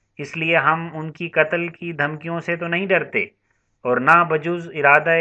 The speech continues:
الہی قتل کر دینا ان کے اختیار میں ہے، لیکن ہم یہ بھی نہیں چاہتے کہ کسی ظالم آریہ کے اقدام قتل سے ہمارے ہم وطن اور ہم شہر آریہ پولیس کی کشاکشی میں پھنس جائیں۔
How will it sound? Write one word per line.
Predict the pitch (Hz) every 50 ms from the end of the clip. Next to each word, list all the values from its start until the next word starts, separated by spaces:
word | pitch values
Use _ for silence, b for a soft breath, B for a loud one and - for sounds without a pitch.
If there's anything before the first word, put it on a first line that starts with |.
| 165
الہی | 156 147 147 151 156 160 175 175
قتل | 170 - - 156 - 180 175 175
کر | 170 165 160 -
دینا | 143 147 147 147 147 160 170
ان | 170 165 160 151
کے | - - 190 180
اختیار | 165 - - - 151 139 139 156 185
میں | 202 208 202
ہے، | 165 135 107 - - - _ _ _ _ _
لیکن | 117 123 139 139 180 180
ہم | 175 170 170
یہ | 156 139 160 196
بھی | 208 226 240
نہیں | 233 233 208 190 165
چاہتے | - 139 110 107 110 - 120 107 110 127 - - _ _ _ _ _ -
کہ | 131
کسی | 110 - 156 143 156 151
ظالم | 123 123 127 123 143 135 143 143 143 143 143
آریہ | 135 131 135 135 139 147 143 143 143
کے | - 147 147 147 147
اقدام | 143 131 135 120 127 127 131 139 143 139
قتل | 139 147 147 147 147 147
سے | 143 - - 143 135 139 139 _ _ _ _ _ _ -
ہمارے | 131 123 131 131 135 143 147
ہم | 139 127 139 147 147 139
وطن | 139 135 135 - 117 107 104 110
اور | 110 113 117
ہم | 117 113 131 147 151 147
شہر | - - 160 147 143 147 147
آریہ | 139 139 135 139 139 135 123 110 101 98 - - _ _ _ _ -
پولیس | 131 127 123 120 123 135 147 - -
کی | - _ - 135 127
کشاکشی | 123 - 131 113 - 139 131 - 160 - 135 - - 147
میں | 139 135 131 127
پھنس | 120 - - 151 147 -
جائیں۔ | - 123 113 101 92 87